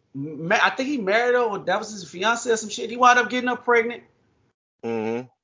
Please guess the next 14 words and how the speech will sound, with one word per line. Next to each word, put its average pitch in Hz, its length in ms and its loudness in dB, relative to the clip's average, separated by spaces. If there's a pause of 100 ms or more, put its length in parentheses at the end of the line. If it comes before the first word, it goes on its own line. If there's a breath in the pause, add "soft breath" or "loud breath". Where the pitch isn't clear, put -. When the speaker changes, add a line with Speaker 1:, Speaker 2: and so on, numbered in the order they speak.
(120)
Speaker 1:
But 247 240 4 (320)
the 185 100 -2
supermodel 247 680 4
girl 240 300 6
knew 269 340 6 (180)
<coughs> - 200 -20
that 220 160 -2
he - 340 -8
had 247 180 4
a 220 60 2
thing 269 300 -4
for 254 140 -4
that 247 200 2
girl 277 360 -2